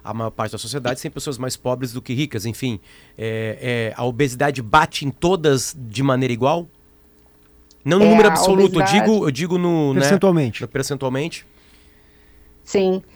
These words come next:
Speaker 2: né? Antigamente a gente tinha um predomínio na classe social, né, menos favorecida economicamente, né, essas pessoas mais pobres, mas hoje não, a obesidade ela é muito democrática, ela pega todas as classes sociais.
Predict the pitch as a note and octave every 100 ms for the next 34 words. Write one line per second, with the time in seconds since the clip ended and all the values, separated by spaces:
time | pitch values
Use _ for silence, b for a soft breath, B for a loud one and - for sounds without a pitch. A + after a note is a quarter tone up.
0 | F#3+ - F3+ G3+ - G#3+ G#3 A3 A3+ A3+
1 | A#3+ A#3 - A#3+ C#4 D#4 B3 A3+ A3 G#3
2 | G3+ G3 F#3 F#3 G3 F#3 - G#3 F#3 -
3 | F#3 - F3+ F3+ F3+ F3+ G3+ F3+ F#3+ G#3
4 | G3 F#3+ F3 F3+ F3 - F3 E3 F3 E3+
5 | D#3+ D#3+ D#3 C#3+ D#3+ C#4+ - F#3+ F3+ E3+
6 | D#3+ D#3+ F3+ E3+ D#3+ D3+ - C#3+ D3+ F3
7 | C#4 - B B B E3+ E3+ D#3+ E3+ F#3
8 | C4+ A3+ D3+ D#3+ D#3+ E3 D#3 E3+ E3+ F#3+
9 | F#3 F#3 G3+ C#4 C#4 C#4 D4+ - D#3+ C3
10 | - - D3 - D#3+ D#3+ G#3 A#3+ C4 A3+
11 | - F#3+ F3+ - F3 - C#3 D#3 E3 B3
12 | -